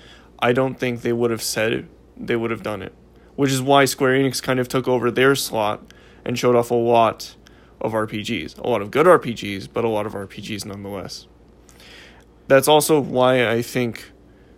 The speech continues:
Microsoft in general this year had a lot more to show from general Japanese publishers like Sega.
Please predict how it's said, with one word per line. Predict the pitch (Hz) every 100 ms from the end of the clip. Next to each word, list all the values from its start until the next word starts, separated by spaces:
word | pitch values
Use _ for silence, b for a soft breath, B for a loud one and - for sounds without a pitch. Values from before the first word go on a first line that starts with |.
| -
Microsoft | 123 120 120 - 113 113 - -
in | 127 123
general | 117 117 117 113
this | 117 113
year | 120
had | 120 117
a | 113 110
lot | 113 101
more | 120 117
to | -
show | 127 - 117 113
from | - 120 110 107 b b b b
general | - 127 127 117 110
Japanese | 120 110 110 117 117
publishers | 110 107 - 107 98
like | 104 98
Sega. | - 120 107 92